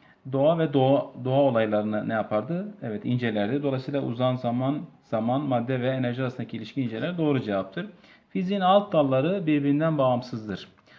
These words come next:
Arkadaşlar fiziğin alt dalları birbirinden bağımsız değildir. Yani biri diğerini ne yapar arkadaşlar? Etkilemek zorundaydı.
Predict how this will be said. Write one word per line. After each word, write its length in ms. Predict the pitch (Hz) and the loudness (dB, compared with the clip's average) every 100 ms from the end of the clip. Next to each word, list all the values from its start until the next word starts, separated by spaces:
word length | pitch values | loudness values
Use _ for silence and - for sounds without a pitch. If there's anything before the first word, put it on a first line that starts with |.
| - - | -20 -8
Arkadaşlar 460 | 131 160 165 - 127 | -6 -4 -6 -4 -6
fiziğin 380 | - 156 147 | -6 -4 -2
alt 300 | 135 147 151 | 0 -2 -2
dalları 360 | 143 123 113 110 | -2 -2 -4 0
birbirinden 460 | 139 135 123 110 110 | 0 0 -2 -2 -2
bağımsız 480 | 113 113 - 127 | -2 -4 -6 -4
değildir. 380 | 110 101 92 92 - - - - | 0 0 -2 -8 -12 -20 -20 -6
Yani 340 | 120 120 113 | -2 -2 0
biri 200 | 131 165 | 0 2
diğerini 340 | 151 147 151 165 | 2 0 2 2
ne 60 | |
yapar 320 | 180 156 120 110 | 2 0 0 -2
arkadaşlar? 540 | 110 - 104 - 208 - - - | -4 -8 -8 -4 -4 -4 -18 -8
Etkilemek 540 | 123 - 135 113 117 | -8 -6 -4 -2 -4
zorundaydı. 540 | - 101 101 92 90 | -4 -6 -4 -4 -6